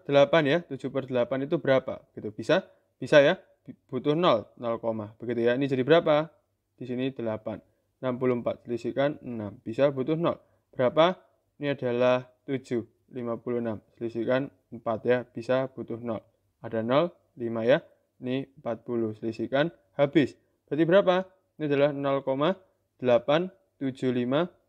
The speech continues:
meter. Kira-kira begitu. Maka sekarang kita bisa langsung dapatkan jawabannya, yaitu W sendiri. W ini apa? T min P. W itu adalah T min P.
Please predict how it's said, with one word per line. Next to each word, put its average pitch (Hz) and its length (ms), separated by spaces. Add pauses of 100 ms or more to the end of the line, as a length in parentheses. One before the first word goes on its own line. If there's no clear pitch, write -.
(800)
meter. 127 320 (480)
Kira-kira 117 320
begitu. 110 400 (380)
Maka 151 240
sekarang 202 340 (140)
kita 156 180
bisa 139 220
langsung 143 240
dapatkan 127 400
jawabannya, 110 560
yaitu 113 340
W 127 220
sendiri. 117 340 (460)
W 120 160
ini 123 80
apa? 156 400 (320)
T 156 160
min 165 320 (480)
P. 156 320 (400)
W 120 160
itu 127 80
adalah 120 320
T 110 160
min 110 240
P. 104 240